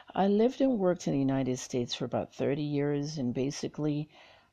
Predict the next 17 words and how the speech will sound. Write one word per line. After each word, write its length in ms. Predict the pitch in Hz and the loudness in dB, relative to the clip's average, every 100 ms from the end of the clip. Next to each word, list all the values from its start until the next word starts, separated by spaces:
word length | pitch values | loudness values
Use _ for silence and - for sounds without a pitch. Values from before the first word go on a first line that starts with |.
| _ - | _ -6
I 120 | 147 | -4
was 200 | 135 123 | -2 -4
a 60 | 127 | -6
pharmacist 680 | - 127 139 156 - 165 - | -4 -2 -2 -4 -8 -10 -6
before 340 | 147 - 143 | -6 -2 -2
I 60 | 135 | 0
became 320 | 123 - 127 | -4 -2 -2
a 60 | |
P 260 | 123 - 143 | -4 -4 0
R 120 | 127 120 | 0 -2
specialist 960 | - - 127 - 147 160 156 - - - | -4 -2 -2 -2 -2 -2 -4 -6 -12 -4
and 180 | 180 202 | 0 2
then 180 | 247 277 | 2 2
a 60 | |
journalist. 840 | 269 160 131 117 69 69 - - - _ - - - - - - | 0 -2 -2 -2 -6 -8 -10 -16 -20 _ -20 -20 -20 -20 -20 -8
Now, 400 | - 127 - - - - _ _ _ _ _ | -4 -2 -4 -8 -16 -20 _ _ _ _ _
pharmacy. 760 | - 208 208 202 131 - 76 | -2 4 6 4 0 -4 -8